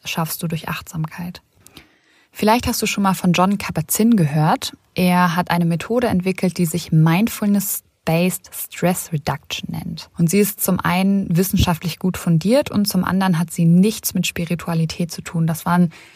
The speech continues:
zwei Punkte, die mir damals sehr wichtig waren, weil ich sonst ganz oft zumache und mich nicht auf solche Sachen einlassen kann. Und damals im Studium, als ich unglaublich gestresst war, weil ich mir über alles Sorgen gemacht habe,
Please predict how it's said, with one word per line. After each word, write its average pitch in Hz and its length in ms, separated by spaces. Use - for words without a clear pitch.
zwei 175 320
Punkte, 208 600
die 175 240
mir 185 320
damals 180 500
sehr 175 280
wichtig 165 440
waren, 160 460
weil 160 240
ich 151 100
sonst 175 380
ganz 170 320
oft - 360
zumache 175 800
und 160 240
mich 160 240
nicht 165 300
auf 160 100
solche 160 240
Sachen 156 260
einlassen 151 520
kann. 156 320
Und 170 220
damals 220 460
im 170 140
Studium, 269 540
als 170 280
ich 165 380
unglaublich 180 800
gestresst - 580
war, 156 200
weil 156 120
ich 156 160
mir 160 240
über 156 280
alles 185 260
Sorgen 170 320
gemacht 151 400
habe, 156 240